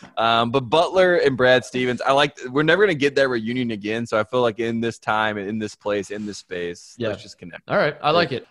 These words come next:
Speaker 2: All right. Uh, let's go back to the West. Uh, the Rockets are next on the list. Uh, my pick is Creighton. Um, it's,
Speaker 1: Wow.
Speaker 2: it, it's, it's for this reason, unstoppable offense,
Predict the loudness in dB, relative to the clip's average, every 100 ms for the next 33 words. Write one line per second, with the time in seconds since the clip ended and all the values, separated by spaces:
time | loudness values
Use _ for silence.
0 | 0 2 4 4 4 6 6 2 0 0
1 | 2 2 2 2 4 4 2 0 4 4
2 | 2 4 4 4 -2 -2 -2 -4 -6 -6
3 | -4 -6 -8 -6 -4 -2 2 0 0 -2
4 | -2 -4 -2 0 0 -6 -4 -2 -2 -6
5 | -10 -12 _ _ 0 2 2 -2 -6 -8
6 | -6 0 4 6 6 6 6 4 2 -4
7 | -8 -8 -8 -10 -16 -18 -18 -10 -4 -2
8 | -2 -2 -2 -4 -6 -10 _ _ _ -2
9 | 0 2 2 2 0 2 4 2 0 -6
10 | -8 -12